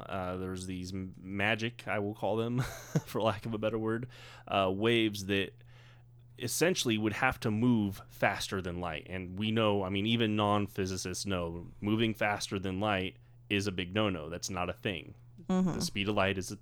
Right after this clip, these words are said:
Speaker 1: is a stop sign. You don't go faster than that. It's a speed limit, right?
Speaker 2: Okay, I'm following.
Speaker 1: Uh,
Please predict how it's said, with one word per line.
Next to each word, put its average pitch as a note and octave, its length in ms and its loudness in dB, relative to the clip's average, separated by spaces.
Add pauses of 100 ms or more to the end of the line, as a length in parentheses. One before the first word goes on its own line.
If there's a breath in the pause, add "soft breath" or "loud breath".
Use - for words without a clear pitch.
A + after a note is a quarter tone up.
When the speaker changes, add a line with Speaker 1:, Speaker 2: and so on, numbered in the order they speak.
(160)
Speaker 1:
is G2 140 -8
a G2+ 80 -6
stop A#2 380 -6
sign. C2+ 260 -10
You E2+ 80 -12
don't F2+ 220 -12
go G#2+ 160 -2
faster E2+ 400 -8
than D2 80 -16
that. - 100 -18
It's - 140 -12
a - 20 -8
speed G#2 300 -6
limit, C#2+ 240 -12
right? F2+ 240 -8 (340 loud breath)
Speaker 2:
Okay, F3+ 420 2
I'm G3 80 -6
following. F#3 240 4 (220)
Speaker 1:
Uh, F2+ 140 -4